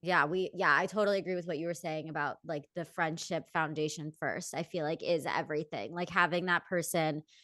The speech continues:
for me also, he is, like, by far the person who challenges me the most and, um, like, really requires more of me and holds me accountable to my career. Um, he definitely made me see acting as a business. I never would have thought about acting as a business without him. I was like, "I'm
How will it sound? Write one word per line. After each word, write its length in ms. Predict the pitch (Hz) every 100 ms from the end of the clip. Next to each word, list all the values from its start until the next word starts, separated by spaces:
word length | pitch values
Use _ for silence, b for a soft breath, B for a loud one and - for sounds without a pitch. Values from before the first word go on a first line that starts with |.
| b b -
for 160 | 247
me 220 | 240 285
also, 320 | 196 196 202 180
he 200 | 208 190
is, 140 | -
like, 240 | 175 156
by 160 | - 175
far 300 | 170 180 165
the 60 | -
person 280 | 175 170
who 120 | 160 180
challenges 640 | 175 160 151 143 151 151
me 120 | 160
the 100 | 151
most 500 | 156 107 76 - - -
and, 380 | 175 160 165 -
um, 420 | 180 156 110 - - B B B B
like, 180 | 208 220
really 380 | 185 214 214 220
requires 720 | 190 - - 190 180 185 180 185
more 260 | 180 175
of 100 | 175
me 160 | 170 165
and 80 | 160
holds 240 | 175 156
me 140 | 180 160
accountable 520 | 160 170 165 156 156
to 120 | 151 180
my 140 | 143
career. 580 | - 170 160 131 131 180 b b _
Um, 480 | 165 170 131 85 85 -
he 220 | 220 240
definitely 640 | 190 208 190 254 233 220
made 200 | 190 180
me 120 | 180
see 240 | 170 196 165
acting 420 | 151 156 175 165
as 140 | 160
a 80 | 170
business. 440 | 151 147 143 143 165
I 120 | 175
never 380 | 175 180 170 165
would 120 | 165
have 120 | 165 139 -
thought 180 | 160 151
about 200 | 156 143
acting 380 | 151 - 160
as 120 | 160 160
a 40 |
business 480 | 165 147 160 156 -
without 340 | 170 156 143
him. 220 | 175 143
I 120 | 147 151
was 120 | 185
like, 180 | 208 214
"I'm 120 | 403